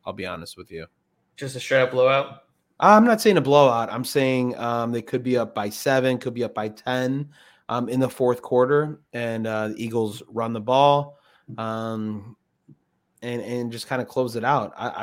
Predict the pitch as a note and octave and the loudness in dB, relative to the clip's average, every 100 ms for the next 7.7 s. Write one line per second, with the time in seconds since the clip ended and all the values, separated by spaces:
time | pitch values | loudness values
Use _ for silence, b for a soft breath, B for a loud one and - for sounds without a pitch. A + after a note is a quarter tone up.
0 | A#2+ - B2+ C3 D3 D#3 G#3 E3 - C3+ | -6 -4 0 2 6 6 6 2 -2 -2
1 | B2 A2+ G2+ - G#2+ - G#2+ A2 D#3 F#3+ | -2 -6 -6 -6 -6 -6 -8 -2 -2 -2
2 | - F#2+ G2 G2+ A2 B2+ b b A2 A2 | -6 -12 -10 -8 -10 -10 b b -8 -2
3 | C#3+ C#3+ C#3 C#3+ D#3 D#3 C3+ A#2 A#2 C3+ | 0 0 -2 0 2 2 0 -2 2 4
4 | C#3 C#3+ C3+ C3 B2 B2+ B2 C3 B2 - | 4 4 2 0 2 2 0 -6 -6 -2
5 | A#2+ - A#2 A#2+ A#2 A#2+ A#2 C3 B B | -2 -2 -4 -4 -4 -4 -4 -6 B B
6 | - A#2 A2+ A2+ G#2+ A#2+ A2 A2+ G#2+ G#2 | -8 -6 -6 -6 -6 -6 -6 -6 -4 -6
7 | - - - C#3 F3 - | -8 -10 0 0 0 -6